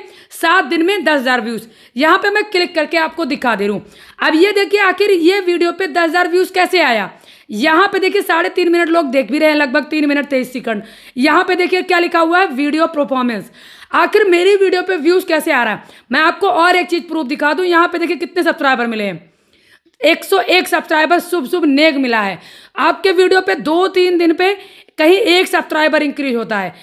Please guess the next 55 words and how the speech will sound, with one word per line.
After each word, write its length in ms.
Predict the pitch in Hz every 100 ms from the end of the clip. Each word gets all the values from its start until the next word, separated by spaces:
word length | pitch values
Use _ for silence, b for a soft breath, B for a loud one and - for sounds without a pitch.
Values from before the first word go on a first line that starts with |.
| B B
लेकिन 280 | 240 285 370
यहाँ 300 | 339 320 370
पे 120 | 370
देखिए 260 | 320 330 349
एक 180 | 339 330
सौ 160 | - 349
एक 240 | 320 339
सब्सक्राइबर 520 | 339 311 320 302 294 311
मिल 140 | 294
गए 200 | 285 339 415 B B B
सिर्फ, 300 | - 349 381
सिर्फ 280 | 381 349 349
दो 160 | 254 277
दिन 160 | 247
के 120 | 240 240
अंदर, 300 | 220 226 208 B B
मतलब 340 | 247 320 381 381
एक 300 | 359 370 -
ही 60 |
वीडियो 300 | 381 339 269 233
से। 240 | 220 185 b b b
और 120 | 269 302
वॉच 320 | 320 330 339
टाइम 220 | 330 359
भी 80 | 359
आप 180 | 349 339
देख 160 | 269 320
सकते 160 | 320
हो 60 | 359
कि 100 | 370
छः 220 | - 294
सौ 160 | 302 320
घंटे 280 | 285 285
का 80 | 277
लगभग 320 | 269 240 247
मिल 160 | 247 226
चुका 220 | 190 214
है। 120 | 196 165 B B B -
और 120 | 285
यहाँ 200 | 302 339
पे 120 | 359
overall 440 | 349 339 339 339
व्यूज 260 | 254 320 330
आप 140 | 302
देख 180 | 311 294
सकते 220 | 294 247 330
हो 120 | 392 - B B _
कि 100 | 320 330 - _ _ -
साढ़े 300 | 294 302 320 - -
दस 140 | 294
हज़ार 220 | 269 269
व्यूज 240 | 262 254 269
आ 160 | - 220
चुका 260 | - 196
है। 160 | 196 175